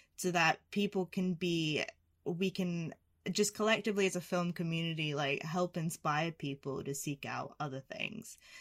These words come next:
and not by shunning the stuff that they already love. Like, that to me is what, like, great, like, film dialogue looks like,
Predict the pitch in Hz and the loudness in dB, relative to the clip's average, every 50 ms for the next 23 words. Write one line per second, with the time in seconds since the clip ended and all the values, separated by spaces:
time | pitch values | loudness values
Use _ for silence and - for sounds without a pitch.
0 | - - - - - 185 190 185 190 190 190 190 202 196 - - 175 165 156 - | -20 -20 -10 -2 0 2 4 4 4 6 6 6 4 4 0 0 0 0 0 -2
1 | - 170 160 156 156 156 156 151 147 - - 147 143 143 - - 123 - - 147 | -2 -2 -2 -2 -2 -4 -4 -4 -4 -4 -2 -4 -4 -4 -6 -6 -6 -4 -2 -2
2 | 151 139 143 147 147 147 139 135 143 143 156 185 185 165 80 - - 156 - - | -2 -2 -2 -2 -4 -4 -4 -4 -4 -2 0 0 0 0 0 -2 -4 -6 -12 -8
3 | - 170 147 143 165 - - 196 185 185 - - - 190 180 175 170 165 156 156 | -6 -4 -4 -4 -6 -2 0 2 4 4 4 2 -2 -4 -2 -2 -2 -2 -4 -4
4 | 151 151 151 - - 160 139 - - 120 147 139 - 147 - - - 165 160 - | -4 -6 -6 -6 -6 -6 -4 -4 -4 -6 -6 -6 -8 -10 -14 -16 -12 -12 -12 -10
5 | - 160 156 147 151 151 - - _ _ _ - - 156 147 135 123 - - - | -8 -6 -4 -2 -2 -4 -4 -8 _ _ _ -10 -8 -6 -6 -6 -8 -10 -14 -20
6 | _ _ _ _ _ _ - - - - - - 180 165 156 151 147 151 151 147 | _ _ _ _ _ _ -20 -20 -20 -10 -2 -2 0 0 0 -4 -4 -4 -4 -6
7 | 127 147 - _ - 170 147 147 143 147 147 139 139 135 - 160 151 156 147 - | -6 -8 -10 _ -4 -2 0 0 0 -2 -2 -4 -4 -6 -4 -4 -4 -4 -4 -6
8 | - - - - 117 - - - - - - | -10 -10 -8 -6 -6 -4 -4 -6 -8 -10 -20